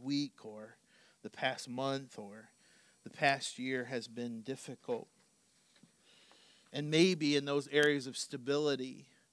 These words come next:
or saving or strength, it's been brutal. And so if that's you, then today, this blessing is for you.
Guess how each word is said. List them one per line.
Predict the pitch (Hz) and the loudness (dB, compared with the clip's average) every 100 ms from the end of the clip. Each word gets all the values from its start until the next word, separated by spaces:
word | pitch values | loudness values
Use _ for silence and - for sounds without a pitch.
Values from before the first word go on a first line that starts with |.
| _ _ _ _ _ _ | _ _ _ _ _ _
or | - | -12
saving | - 156 147 147 127 120 117 | -2 2 4 4 0 -6 -6
or | 117 | -8
strength, | - - 139 139 131 - - - _ _ _ - _ - | -10 -8 -4 -4 -6 -14 -16 -18 _ _ _ -20 _ -14
it's | 131 | -12
been | 143 143 127 | -4 -2 -2
brutal. | 131 165 160 107 113 _ _ _ _ _ _ _ _ _ _ _ _ _ _ _ _ | 4 6 6 2 -10 _ _ _ _ _ _ _ _ _ _ _ _ _ _ _ _
And | 139 | -8
so | - 165 | 0 2
if | 151 - | 0 4
that's | 165 - - | 2 2 -6
you, | 135 120 110 _ _ _ _ _ _ | -6 -8 -12 _ _ _ _ _ _
then | 131 127 | -14 -10
today, | 156 135 143 120 117 135 _ _ _ _ _ _ _ | -8 0 2 2 -4 -14 _ _ _ _ _ _ _
this | 139 - | -10 -8
blessing | 131 143 139 107 101 | 0 0 0 -12 -18
is | - | -20
for | - | -20
you. | 101 | -20